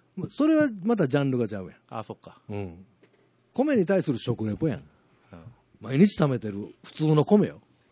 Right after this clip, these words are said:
Speaker 1: それをどこそこで取れた、な、二粒十万円とかやったら食べてみたいと思うし、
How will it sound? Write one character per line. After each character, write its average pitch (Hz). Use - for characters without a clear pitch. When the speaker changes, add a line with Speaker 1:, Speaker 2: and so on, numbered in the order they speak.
Speaker 1:
そ 226
れ 294
を 294
ど 180
こ 240
そ 233
こ 226
で 226
取 147
れ 185
た、 151
な、 139
二 180
粒 143
十 156
万 180
円 175
と 143
か 131
や 143
っ -
た -
ら 208
食 127
べ 143
て 131
み 147
た 139
い 117
と 107
思 104
う 92
し、 82